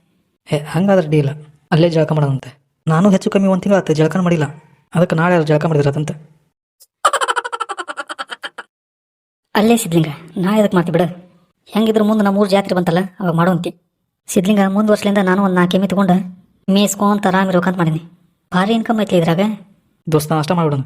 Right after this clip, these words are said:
Speaker 1: ನೀವೊಂದ್ ನಾಲ್ಕು ಎಮ್ಮೆ ತಗೊಂಡು, ನಾವೊಂದ್ ನಾಲ್ಕು ಎಮ್ಮೆ ತಗೊಂತೀನಿ. ಇಬ್ರು ಜೊತೆಗೆ ಮೇಯ್ಸ್ಕೊಂಡ್ ಬರೋಣಂತೆ. ಇದ್ರಾಗಿರ್ ಖುಷಿ ಎದ್ರಾಗೈತೆ ಅಂತೀನಿ. ನೋಡು ಹೆಂಗ್ ಕುಂತಿ ಆರಾಮ್ ರಾಜನಂಗ.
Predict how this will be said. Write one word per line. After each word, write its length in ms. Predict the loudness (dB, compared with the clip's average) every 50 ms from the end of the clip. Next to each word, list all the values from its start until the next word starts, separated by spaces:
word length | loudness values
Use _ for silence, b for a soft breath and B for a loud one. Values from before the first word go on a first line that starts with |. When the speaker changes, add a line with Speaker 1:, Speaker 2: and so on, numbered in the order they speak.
| -6 -4
Speaker 1:
ನೀವೊಂದ್ 300 | -2 0 0 0 0 0
ನಾಲ್ಕು 180 | -2 -2 -2
ಎಮ್ಮೆ 120 | -4 -2 -2
ತಗೊಂಡು, 180 | -2 -2 0
ನಾವೊಂದ್ 200 | -2 -2 -2 0
ನಾಲ್ಕು 180 | -2 -2 0 0
ಎಮ್ಮೆ 100 | -2 0
ತಗೊಂತೀನಿ. 320 | 0 -2 -2 -4 -6 -6 -8 _ _ _ _ _ _ -4
ಇಬ್ರು 220 | -2 0 2 2
ಜೊತೆಗೆ 280 | 2 2 0 0 2 0
ಮೇಯ್ಸ್ಕೊಂಡ್ 340 | 0 -2 -2 -2 -2 -2 0
ಬರೋಣಂತೆ. 300 | 0 -2 -2 -4 -6 -14 _ _ _ _ _ _ _ _ _ _
ಇದ್ರಾಗಿರ್ 340 | -2 0 0 0 0 -2 -6
ಖುಷಿ 200 | -6 -6 -2 0 2
ಎದ್ರಾಗೈತೆ 300 | 2 2 2 0 0 -2
ಅಂತೀನಿ. 240 | -4 -4 -4 -4
ನೋಡು 760 | -4 -6 -8 _ _ _ _ _ _ _ _ _ -2 0 2 2
ಹೆಂಗ್ 120 | 2 -2
ಕುಂತಿ 200 | -4 -4 -2 -2
ಆರಾಮ್ 240 | 0 0 0 -2 -2 -2 -2
ರಾಜನಂಗ. 380 | -2 -2 0 0 -2 -2 -4